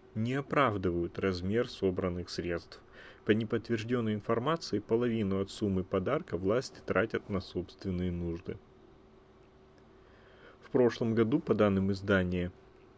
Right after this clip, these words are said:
липапски-, либапским ветеранам пришлось заплатить по тысяче манатов, это около двадцать одной тысячи двести пятидесяти рублей.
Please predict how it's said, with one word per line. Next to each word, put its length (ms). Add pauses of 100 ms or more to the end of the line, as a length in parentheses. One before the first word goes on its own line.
(440)
липапски-, 800
либапским 1160
ветеранам 640
пришлось 480
заплатить 600
по 220
тысяче 520
манатов, 600 (680)
это 260
около 340
двадцать 400
одной 280
тысячи 440
двести 380
пятидесяти 640
рублей. 500